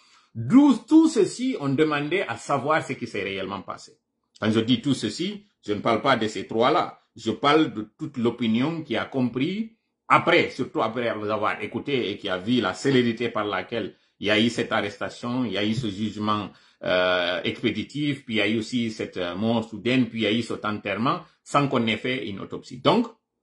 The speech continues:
connaissant qu'il allait y avoir un rapport qui devait être fait, lui qui était responsable de la présidence, donc le secrétaire de la présidence, Amara,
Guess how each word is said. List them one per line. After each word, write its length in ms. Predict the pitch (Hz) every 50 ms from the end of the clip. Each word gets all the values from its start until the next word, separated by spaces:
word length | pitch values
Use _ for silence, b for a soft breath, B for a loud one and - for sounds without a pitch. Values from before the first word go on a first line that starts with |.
| _ _ _ _ _ _ _ -
connaissant 560 | - 170 185 202 214 196 185 - 208 202 196
qu'il 200 | 180 165 156 147
allait 220 | 143 147 156 151 143
y 60 | 135
avoir 340 | 127 127 131 127 117 101 - -
un 80 | 92 82
rapport 500 | 87 110 113 - - 151 139 117 101 -
qui 100 | - 87
devait 220 | 98 95 95 104
être 220 | 98 87 85 85 -
fait, 400 | - 113 123 151 170 - _ _ _ _ _ _ _ -
lui 480 | 107 107 135 165 220 240 240 240 -
qui 180 | - - 156 143
était 340 | 147 131 147 160 135 113 104
responsable 800 | 110 127 - - 151 143 135 - 147 135 131 123 113 110 101 95
de 80 | 95 98
la 140 | 92 87
présidence, 580 | - - 131 135 117 117 120 120 127 107 95 -
donc 180 | - 113 110 110
le 80 | 98
secrétaire 420 | 92 - - - 123 113 - 123 117
de 60 | 104
la 60 | 95
présidence, 580 | - - 107 101 104 101 107 104 98 95 - -
Amara, 580 | - 113 117 117 110 101 104 120 156 175 -